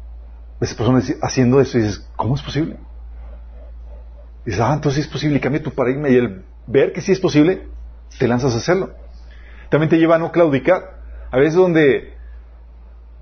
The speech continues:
estás a punto de tirar la toalla y ves lo que está-, otros están pasando, otros están sufriendo y demás. Y es, son a veces unas cachetadas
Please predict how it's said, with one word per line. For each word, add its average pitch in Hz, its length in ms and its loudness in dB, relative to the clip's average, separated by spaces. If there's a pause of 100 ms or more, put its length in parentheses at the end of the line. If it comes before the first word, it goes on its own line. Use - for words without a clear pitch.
(160)
estás - 240 -2
a - 80 -6
punto 160 260 4
de 160 60 -2
tirar 131 200 4
la 139 140 0
toalla 131 500 -2 (2250)
y 104 140 -2
ves 117 600 -2 (140)
lo 123 120 -2
que - 80 -4
está-, 127 240 2 (100)
otros 123 220 -2
están 131 160 0
pasando, 113 440 -4
otros 113 160 -4
están 120 180 -6
sufriendo 101 440 -4
y 104 40 0
demás. 95 420 -6 (1700)
Y 113 220 2
es, - 380 0 (240)
son 131 300 0
a 135 60 4
veces 123 300 0
unas 135 220 -2
cachetadas - 640 -2